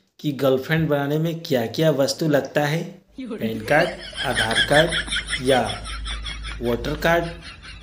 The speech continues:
या ration card? कृपया ज़रूर बताएं। दोस्तों,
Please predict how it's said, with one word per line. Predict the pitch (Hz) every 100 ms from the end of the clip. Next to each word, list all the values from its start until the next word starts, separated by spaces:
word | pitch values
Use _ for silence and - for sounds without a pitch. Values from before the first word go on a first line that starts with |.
| - 127
या | 135
ration | 131 151 - 143
card? | 120 113 101 95 - - - - - -
कृपया | 123 - 131 117
ज़रूर | 107 113 123 147
बताएं। | 131 107 101 95 - - - - - - - - _ _ _ _ -
दोस्तों, | 127 123 117 - -